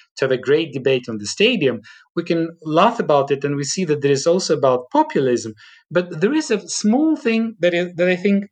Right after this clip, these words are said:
you know, sane and good, and it is a perfectly reasonable requirement that any person who runs for the high office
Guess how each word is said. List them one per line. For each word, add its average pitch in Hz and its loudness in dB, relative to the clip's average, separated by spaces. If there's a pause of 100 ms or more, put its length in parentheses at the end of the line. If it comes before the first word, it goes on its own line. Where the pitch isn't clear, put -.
you 160 -2
know, 165 0 (180)
sane 196 2
and 143 -2
good, 294 0 (440)
and 165 -2
it 165 -2
is 180 0
a 190 -8 (240)
perfectly 202 0 (140)
reasonable 175 0
requirement 147 -2
that 135 -2 (220)
any 277 2
person 151 0
who 147 -4
runs 156 2
for 139 0
the 120 0
high 247 0
office 202 -4